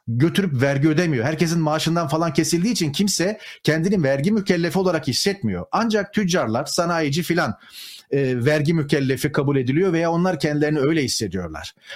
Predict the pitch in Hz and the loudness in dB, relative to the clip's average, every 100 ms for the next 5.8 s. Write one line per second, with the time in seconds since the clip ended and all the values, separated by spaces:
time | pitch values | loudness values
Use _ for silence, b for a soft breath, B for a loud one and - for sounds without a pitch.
0 | B 147 170 165 220 226 214 190 156 180 | B -2 0 2 2 2 0 2 2 2
1 | 196 170 151 143 196 139 92 _ B B | 2 2 2 2 2 -2 -6 _ B B
2 | 156 190 202 220 - _ _ _ 170 143 | 2 4 2 0 -4 _ _ _ -2 0
3 | 170 180 180 196 160 160 190 - 143 147 | 2 2 0 0 -2 -2 -2 0 0 0
4 | 147 151 143 131 190 262 - b b 190 | 0 0 0 0 0 0 -6 b b -6
5 | 202 240 - 175 120 107 90 | -2 -2 0 0 0 -2 -4